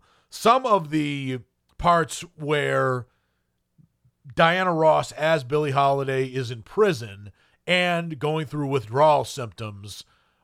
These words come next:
are really good. There aren't as many scenes like that in this film, but I give this movie a lot of credit because it's not copying Lady Sings the Blues. I think it has, even though it's a similar subject, of course, identical subject, you could argue,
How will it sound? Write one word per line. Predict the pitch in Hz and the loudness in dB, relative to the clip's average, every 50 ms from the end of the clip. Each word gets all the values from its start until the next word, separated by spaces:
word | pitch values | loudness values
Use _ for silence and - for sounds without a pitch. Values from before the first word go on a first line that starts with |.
| _ _ _ _ _ _ _ - | _ _ _ _ _ _ _ 4
are | 170 170 156 147 139 135 | 4 6 6 4 2 0
really | 123 110 107 107 110 131 180 208 196 160 139 127 | -6 -12 -16 -12 -6 -2 0 2 2 2 2 0
good. | 110 101 113 90 73 62 57 _ - _ _ _ _ _ _ _ _ _ _ - | -2 -6 -10 -10 -10 -14 -18 _ -20 _ _ _ _ _ _ _ _ _ _ 2
There | 139 202 226 233 240 240 240 - - - | 4 4 6 6 4 2 0 -2 -2 0
aren't | 311 339 339 339 311 | 0 0 0 -2 -4
as | 247 180 175 | -6 -6 -4
many | 185 196 208 202 190 | -2 -2 -2 -2 -4
scenes | 165 - - 202 190 180 151 | -6 -6 -6 -6 -6 -6 -2
like | 156 160 156 151 117 | 0 0 0 0 0
that | 135 147 147 143 139 | 0 0 0 0 -2
in | 143 156 156 | -4 -6 -4
this | 160 147 - | -6 -8 -8
film, | - - 170 165 160 160 160 151 123 | -4 -4 -2 0 0 -2 -2 -4 2
but | 127 156 156 156 - - | 4 4 4 4 2 2
I | 175 220 | 0 0
give | 214 240 247 | 2 0 -4
this | 233 202 151 | -6 -6 -4
movie | 190 202 196 185 170 | -2 -2 0 2 2
a | 160 | 4
lot | 156 151 143 | 4 4 4
of | 131 123 | 2 0
credit | - - 170 156 151 151 131 - | -4 -2 -2 -2 -2 -2 -6 -10
because | 135 - - 156 139 135 135 131 120 123 | -10 -4 -2 0 0 2 0 -2 -4 -8
it's | 143 135 - | -14 -12 -8
not | 147 165 160 147 135 - | -4 -2 -2 -2 -4 -8
copying | - - 165 175 170 156 - 135 120 107 101 101 98 92 95 87 _ _ _ _ - | -8 -4 -2 0 0 0 -2 -4 -10 -10 -10 -12 -14 -18 -20 -20 _ _ _ _ -4
Lady | 131 151 147 135 127 | 0 0 0 0 -2
Sings | 110 - 135 123 117 95 | -8 -8 -8 -10 -10 -12
the | 107 | -14
Blues. | 104 92 117 113 98 87 82 78 73 | -12 -12 -10 -10 -10 -12 -14 -6 0
I | 127 156 | 2 2
think | 170 202 214 196 165 - | 2 2 0 -2 -2 -4
it | 147 147 131 | -4 -2 0
has, | 143 151 151 151 147 147 143 139 120 - _ _ _ _ _ _ _ _ _ - | 2 2 2 2 2 0 0 -2 -8 -16 _ _ _ _ _ _ _ _ _ -10
even | - 208 214 214 220 | -6 -4 -2 0 2
though | 208 202 190 185 | 4 4 4 2
it's | 170 - 156 | 0 -2 -4
a | 156 | -4
similar | - - 196 185 175 180 180 | -2 -2 -2 0 0 0 0
subject, | 156 - - 156 127 113 92 110 110 104 107 - | 0 0 0 0 0 0 -2 -8 -10 -10 -10 -10
of | 135 110 | -12 -12
course, | - - 123 101 98 107 107 - - - | -10 -10 -8 -8 -8 -8 -10 -12 -12 -12
identical | - 113 131 127 - 175 202 185 - - - | -6 -6 -6 -2 0 -2 -2 -2 -4 -12 -14
subject, | - - - 110 85 85 104 98 - - | -14 -12 -12 -12 -12 -12 -14 -16 -14 -14
you | 110 98 | -14 -12
could | 85 107 101 | -12 -12 -12
argue, | 98 95 92 92 82 87 92 90 87 87 87 | -10 -12 -12 -12 -14 -14 -14 -14 -14 -14 -16